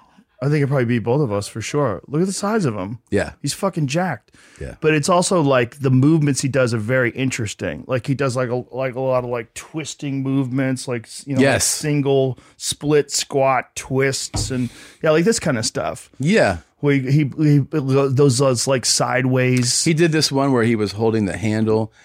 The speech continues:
Speaker 2: and he twisted and went down to one knee and
Speaker 1: Mm-hmm.
Speaker 2: turned back. I started doing
Speaker 1: Yeah.
Speaker 2: that, but I'd never, that's, my point is, like, I'd never done that or thought of that.
Speaker 1: Yeah.
Speaker 2: Then I saw him do it. I was like, "Oh, I'll do that."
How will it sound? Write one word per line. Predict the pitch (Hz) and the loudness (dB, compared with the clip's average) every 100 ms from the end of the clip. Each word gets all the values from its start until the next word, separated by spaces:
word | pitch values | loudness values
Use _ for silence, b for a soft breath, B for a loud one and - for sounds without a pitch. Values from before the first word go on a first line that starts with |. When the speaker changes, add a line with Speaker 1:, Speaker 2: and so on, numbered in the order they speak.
| b b | b b
Speaker 2:
and | 101 | -2
he | 101 | -2
twisted | - 127 131 139 | 0 0 2 2
and | 113 | 0
went | 107 | 0
down | 101 104 104 | 0 0 0
to | |
one | 92 98 107 107 | 0 0 2 2
knee | 107 110 | 2 2
and | 139 | 4
Speaker 1:
Mm-hmm. | 139 127 | 4 2
Speaker 2:
turned | 131 104 | 2 2
back. | 104 104 | 2 0
I | 101 | 0
started | - 113 101 | 0 0 2
doing | 104 | 2
Speaker 1:
Yeah. | 98 | 2
Speaker 2:
that, | 110 | 2
but | 123 | 2
I'd | 170 | 2
never, | 180 165 139 | 4 2 2
that's, | 147 147 | 0 0
my | 165 | 0
point | 165 190 175 | 0 0 0
is, | 127 | 2
like, | 110 | 2
I'd | 120 | 2
never | 165 123 | 2 2
done | 90 113 156 | 2 2 2
that | 156 | 2
or | 110 | 0
thought | - 98 110 | 0 0 2
of | 90 | 0
that. | 73 - | -4 -8
Speaker 1:
Yeah. | 120 120 104 82 | -4 -2 -2 -2
Speaker 2:
Then | 110 | 0
I | 113 | 0
saw | - 120 | 2 2
him | 117 | 2
do | 110 127 | 4 4
it. | |
I | 110 | 4
was | 101 | 2
like, | 104 | 0
"Oh, | |
I'll | 117 151 | 2 2
do | 139 | 0
that." | 85 67 | -2 -4